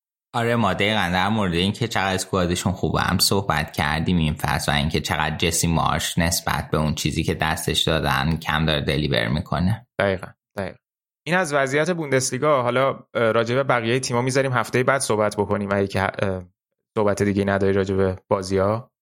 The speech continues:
Speaker 2: یه نکتهٔ کوتاه اشاره کنم، اونم این که هفتهٔ اخیر، اه، یه بحثی توی فوتبال آلمان در گرفت در مورد این که برای افزایش هیجان و جذابیت لیگ بیان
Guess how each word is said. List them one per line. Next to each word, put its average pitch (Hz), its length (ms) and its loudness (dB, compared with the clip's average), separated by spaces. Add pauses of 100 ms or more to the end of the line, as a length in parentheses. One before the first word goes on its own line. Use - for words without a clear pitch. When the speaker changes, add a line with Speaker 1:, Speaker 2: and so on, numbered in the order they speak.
(320)
Speaker 2:
یه 135 120 2
نکتهٔ 143 600 0
کوتاه 131 380 0
اشاره 143 300 0
کنم، 170 420 0 (380)
اونم 143 280 2
این 139 80 -2
که 127 120 -2
هفتهٔ 120 380 2
اخیر، 107 520 0
اه، 98 260 2
یه 104 400 0 (140)
بحثی 139 360 -2
توی 123 140 2
فوتبال 107 320 0
آلمان 98 300 0
در 92 160 4
گرفت 95 340 0
در 98 200 2
مورد 104 280 0
این 120 140 0
که 98 100 0
برای 98 400 2
افزایش 95 680 0 (580)
هیجان 95 640 0
و 98 100 2
جذابیت 98 680 0
لیگ 120 420 0 (520)
بیان 143 500 0